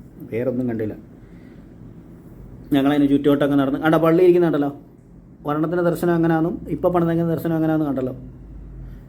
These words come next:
പനയൊക്കെ വെച്ച് പിടിപ്പിച്ച്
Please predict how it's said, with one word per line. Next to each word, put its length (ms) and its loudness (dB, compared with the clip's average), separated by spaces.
പനയൊക്കെ 420 2
വെച്ച് 220 0
പിടിപ്പിച്ച് 360 2